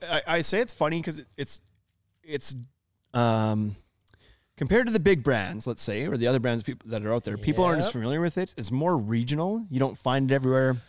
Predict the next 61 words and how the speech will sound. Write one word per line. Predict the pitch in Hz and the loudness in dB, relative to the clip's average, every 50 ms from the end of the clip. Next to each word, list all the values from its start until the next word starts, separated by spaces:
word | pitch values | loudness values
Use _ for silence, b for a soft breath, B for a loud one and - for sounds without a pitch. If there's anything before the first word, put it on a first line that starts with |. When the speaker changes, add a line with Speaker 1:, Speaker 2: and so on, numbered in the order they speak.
| B B B B B B B B B - - | B B B B B B B B B -16 -4
Speaker 1:
They | 123 147 147 | -4 -2 0
kind | - 180 196 | 0 2 2
of | 196 156 | 2 2
lock | 147 139 143 135 - | 4 4 2 2 2
down, | 156 143 139 143 143 123 | 2 2 4 4 4 2
like, | 110 110 - - B B B B B B B | 2 0 -2 -6 B B B B B B B
dealers | 127 139 139 143 147 139 135 | 4 4 6 6 4 4 2
in | 127 | 2
specific | - - - 113 - 139 127 131 117 110 | 0 0 0 0 2 2 0 -2 -4 -8
regions, | 98 101 113 131 139 143 131 147 147 151 151 139 131 | -6 -2 0 0 2 2 0 0 0 0 0 0 0
and | 117 110 | -2 -2
then | 110 107 107 107 | -2 -2 -4 -4
they | 107 104 | -6 -6
kind | - 123 117 | -6 -6 -6
of, | 104 95 - - - - - | -6 -8 -12 -16 -18 -20 -16
you | 123 120 | -10 -8
know, | 110 107 | -8 -8
it's, | 104 - - - b b b b b b | -8 -10 -14 -16 b b b b b b
so | - 151 | -10 -8
it's, | - - - _ | -8 -8 -10 _
the | 147 147 139 | -4 -2 0
distribution | 131 160 185 - - 160 156 143 - 131 | 2 4 2 2 4 4 2 4 4 2
of | 113 110 | 2 2
it's | 107 - - | 0 -2 0
not | 120 117 113 107 - - | 0 0 0 0 -2 -6
great. | 107 87 64 64 - _ _ _ _ _ _ _ _ _ _ _ _ - | -12 -12 -14 -14 -18 _ _ _ _ _ _ _ _ _ _ _ _ -10
Um, | 113 104 101 98 92 92 - - 147 | -8 -6 -6 -6 -6 -8 -10 -14 -10
so | 160 127 123 | -4 -2 -2
Speaker 2:
Nope. | 107 | -2
Speaker 1:
if | 101 - | 0 0
you | 120 113 | 2 2
have | 139 147 147 | 4 4 4
a | 139 | 2
Wolf | 120 127 135 135 - | 4 4 2 2 2
dealer | - 123 123 120 113 | 0 0 0 0 0
in | 104 101 | -2 -2
your | 104 110 | -2 0
area, | 117 113 113 113 110 110 113 - _ _ _ _ 120 | 0 2 2 2 0 -2 -6 -14 _ _ _ _ -6
great, | - 120 107 113 - - | -4 0 0 0 0 -2
you're | 107 92 | -4 -2
very | 104 107 98 95 | -2 -2 -4 -4
familiar | - - 127 131 120 | -6 -4 -2 -2 0
with | 110 101 - | -2 -2 -4
it, | 113 104 | -4 -6
but | 110 107 | -4 -6
you | 107 110 | -4 -2
might | 120 117 | -2 -2
be | 101 117 | -2 -4
in | 104 | -4
an | 101 101 | -4 -4
area | 107 107 104 98 | -4 -4 -4 -4
where | 95 92 90 92 92 - - - 117 123 | -6 -8 -10 -12 -14 -18 -20 -20 _ -12
nobody's | 117 113 107 104 98 | -8 -8 -6 -6 -6
ever | 104 104 98 90 90 90 - - - - | -6 -6 -6 -8 -8 -8 -10 -10 -12 -12
seen | - - - 131 123 110 | -6 -4 -2 0 0 -2
it | 98 90 92 95 | -2 -4 -6 -8
or | 95 95 80 | -8 -6 -4
ordered | 101 104 98 95 92 92 | -4 -6 -6 -6 -10 -10
it | 87 - | -12 -12
or | 104 | -12
whatever. | 101 107 101 95 98 | -12 -12 -12 -12 -14